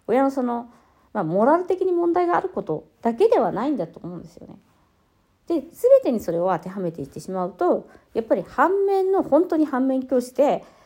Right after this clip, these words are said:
檻の中に入りがちっていう人もいます。だから、うちの娘とかがやっぱ私を見て育ってるから、結構トラディショナルな考え方っていうか、「いや、やっぱり勉強した方がいいでしょ」とか、やっぱあるのよね、彼女たちには。で、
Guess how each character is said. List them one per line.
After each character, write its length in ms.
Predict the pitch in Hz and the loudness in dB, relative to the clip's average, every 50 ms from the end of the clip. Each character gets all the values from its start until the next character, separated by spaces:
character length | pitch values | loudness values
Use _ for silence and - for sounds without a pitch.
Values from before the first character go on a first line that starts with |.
| _ _ - | _ _ -2
檻 280 | - 208 254 262 302 311 | 2 2 4 4 4 4
の 140 | 330 339 | 4 4
中 240 | 330 339 339 339 302 | 2 0 0 -2 -4
に 140 | 202 165 156 | -4 -4 -6
入 220 | 156 - 156 165 | -8 -8 -8 -8
り 80 | 156 143 | -6 -6
が 120 | 160 143 | -6 -8
ち 160 | 147 - - 151 | -8 -10 -14 -14
っ 40 | |
て 180 | 151 _ - 339 | -14 _ -6 -6
い 40 | 370 | -6
う 20 | |
人 120 | 370 - 262 | -4 -4 -6
も 80 | 180 | -6
い 60 | 147 | -6
ま 120 | - - - | -8 -12 -16
す。 120 | - _ _ | -20 _ _
だ 80 | - 247 | -6 -4
か 80 | 208 170 | -2 -2
ら、 60 | 160 165 - - - - - _ _ - | -4 -4 -14 -20 -20 -20 -20 _ _ -10
う 100 | 269 262 | -10 -10
ち 160 | - - - | -10 -12 -10
の 480 | 466 427 427 440 466 453 440 440 440 440 440 427 | -6 -6 -4 -6 -6 -8 -10 -12 -14 -14 -10 -8
娘 400 | 392 403 403 - 453 453 466 453 | -8 -8 -8 -8 -4 -2 -2 -2
と 120 | 453 - - | -2 -4 -6
か 140 | - 175 | -6 -8
が 160 | - 185 208 175 | -6 -4 -4 -4
や 60 | 170 | -6
っ 20 | |
ぱ 120 | 170 - 143 | -6 -8 -6
私 400 | 175 196 208 - 294 294 - 349 | -6 -6 -4 -4 -8 -8 -6 -6
を 60 | 339 | -4
見 120 | 349 339 | -4 -6
て 80 | - - | -6 -8
育 180 | - 175 170 | -8 -6 -6
っ 40 | 175 | -6
て 120 | 175 175 156 | -6 -8 -10
る 60 | 151 | -8
か 100 | - 160 | -8 -10
ら、 40 | 170 | -12
結 100 | - - - 571 554 - - | -10 -4 -2 -2 -2 -2 -4
構 480 | - 247 262 311 285 220 - - - _ _ _ | -2 0 2 2 2 0 -2 -4 -10 _ _ _
ト 120 | - 220 220 | 2 2 4
ラ 120 | 240 247 | 4 4
デ 80 | 254 311 | 0 -2
ィ 20 | |
シ 100 | 302 - | -4 -4
ョ 40 | - | -8
ナ 120 | - - | -8 -8
ル 60 | 160 | -10
な 80 | - - | -12 -12
考 200 | - 147 151 151 | -12 -10 -8 -8
え 80 | 151 156 | -8 -8
方 180 | 160 156 - | -8 -10 -10
っ 40 | - | -12
て 120 | - - | -14 -16
い 40 | - | -20
う 20 | _ | _
か、 200 | - - - 165 - _ _ - _ _ _ _ _ _ - | -16 -18 -18 -18 -20 _ _ -20 _ _ _ _ _ _ -2
「い 40 | 226 | 0
や、 40 | 247 | 2
や 160 | 220 196 190 | 2 2 0
っ 80 | 180 - | -4 0
ぱ 100 | - 349 | 0 0
り 100 | 349 285 | 0 2
勉 180 | 226 220 220 220 | 0 0 -2 0
強 140 | 226 254 | 0 -2
し 80 | 254 254 | -2 0
た 80 | 302 269 | -2 0
方 100 | 285 269 | 0 0
が 100 | 196 180 | 0 0
い 60 | 220 | 0
い 20 | |
で 100 | 196 180 | -2 -4
し 40 | 175 | -4
ょ」 40 | 156 | -6
と 60 | - | -6
か、 160 | - 151 - - - | -6 -8 -8 -6 -8
や 80 | 196 | -10
っ 20 | 202 | -8
ぱ 120 | - - - | -8 -10 -2
あ 80 | - 370 | 2 2
る 160 | 466 539 403 | 2 2 2
の 60 | 254 | -2
よ 40 | 180 | -2
ね、 140 | 156 156 170 | -2 -6 -6
彼 200 | 165 180 175 175 | -6 -8 -8 -6
女 160 | 160 151 147 | -6 -6 -6
た 120 | 147 147 151 | -8 -8 -12
ち 140 | - - | -12 -12
に 100 | 143 185 | -12 -10
は。 140 | - - - - _ _ _ - _ _ - | -12 -12 -16 -18 _ _ _ -20 _ _ -6
で、 280 | - 262 240 - - | -4 -4 -4 -4 -8